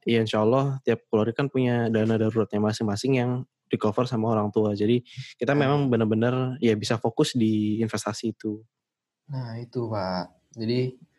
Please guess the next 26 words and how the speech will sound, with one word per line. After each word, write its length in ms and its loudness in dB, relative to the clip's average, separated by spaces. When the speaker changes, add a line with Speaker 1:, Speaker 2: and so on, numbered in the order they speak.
Speaker 2:
eh, 400 -6
mau 180 -8
gimana 420 -2
ya 220 4
dana 280 0
darurat, 500 0
cuman 280 -4
kita 460 -2
perlu 460 0
sebagai 720 4
anak 320 -2
kos 300 2
gitu 180 2
kan 180 4
yang 220 0
Speaker 1:
<laughs> 560 2
Speaker 2:
mungkin 240 2
ada 540 4
tiba-tiba 480 4
yang 180 2
urgent 460 2
gitu, 140 4
"Waduh, 340 4
duit 180 2
mana 340 -2
ini?" 200 -4